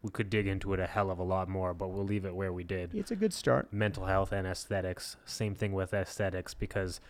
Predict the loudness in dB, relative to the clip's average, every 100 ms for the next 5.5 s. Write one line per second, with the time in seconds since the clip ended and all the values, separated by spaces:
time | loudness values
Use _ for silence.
0 | -6 -2 4 4 4 2 2 0 0 0
1 | 0 0 -2 0 0 0 -2 -6 -2 0
2 | 0 0 0 0 -2 -2 -4 -2 -2 -2
3 | -2 -2 -2 0 -2 -4 -4 -4 -4 -4
4 | -2 -2 -2 -4 -2 -2 -2 -6 -4 -2
5 | 0 -2 -2 -2